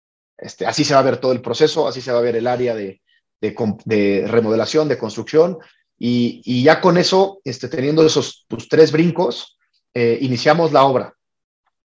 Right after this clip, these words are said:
Y a la mitad de la obra, mandamos a otro estructurista nuevo, completamente diferente al uno, al que hizo el primer estudio, se lo mandamos a un segundo, ¿no? Decir, "Oye, así va mi proceso de obra, he movido estos muros, he movido esto, ¿cómo ves el edificio?".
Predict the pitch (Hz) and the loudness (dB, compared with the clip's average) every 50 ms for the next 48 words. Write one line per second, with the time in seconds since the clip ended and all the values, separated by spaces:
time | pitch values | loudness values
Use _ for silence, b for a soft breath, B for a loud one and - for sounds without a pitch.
0 | _ _ - - 123 123 123 127 127 131 123 120 165 170 185 180 175 170 170 170 | _ _ -12 -8 -4 -2 -2 -2 -2 -4 -2 0 0 2 2 2 2 2 2 2
1 | 160 151 147 - 196 _ _ _ _ _ _ _ _ _ _ _ - 120 117 117 | 0 -2 -4 -6 -12 _ _ _ _ _ _ _ _ _ _ _ -8 -6 -4 0
2 | 120 139 147 147 - 143 135 147 143 139 127 - - 123 120 - 120 127 131 123 | 0 0 0 0 2 2 2 2 2 -2 -8 -6 -8 -10 -8 -6 -4 -4 -4 -2
3 | - 131 123 127 139 143 143 156 156 131 117 107 123 139 139 156 151 151 151 143 | -2 -2 0 0 0 0 0 0 -2 -4 -6 -6 -6 -4 -2 -2 -2 -2 -2 -2
4 | 139 131 131 135 131 - 139 131 139 151 156 147 120 104 98 _ _ _ - 113 | -2 -2 -4 -4 0 0 0 2 2 0 0 0 -4 -6 -10 _ _ _ -12 -12
5 | 107 - 135 135 - 160 - 139 123 139 143 131 - - 156 156 156 165 196 285 | -8 -6 -6 -4 -4 -4 -4 -2 -4 -2 -4 -6 -4 -4 -2 -2 0 0 -2 -4
6 | - _ _ _ _ _ _ _ _ _ _ _ _ _ _ - 120 113 113 117 | -6 _ _ _ _ _ _ _ _ _ _ _ _ _ _ -4 -4 -2 0 0
7 | 131 143 143 - 135 127 135 135 127 - 143 139 156 143 110 101 117 117 131 131 | -2 -2 -2 -2 -2 -2 -2 -2 -4 -2 0 0 0 0 -2 -6 -6 -4 -2 -2
8 | 127 131 123 120 b b b b b b - - 104 - - 160 165 160 151 147 | 0 -2 -2 -4 b b b b b b -14 -12 -8 -2 0 0 2 2 0 -2
9 | - - 135 127 - 139 135 139 143 147 139 139 139 127 135 131 127 120 - 110 | -2 -4 -4 -4 -2 -2 -2 0 0 0 0 0 -2 -2 -2 -2 -4 -6 -8 -10
10 | 107 123 139 147 143 135 - 135 127 131 127 127 127 147 147 147 - - - 131 | -8 -6 -4 -4 -4 -4 -4 -6 -6 -4 -2 0 0 0 0 -2 -6 -8 -6 -4
11 | 131 139 139 139 135 - 135 123 123 120 120 - 143 139 - | -2 -2 0 -2 -2 -2 -2 -4 -2 -4 -4 -6 -8 -10 -10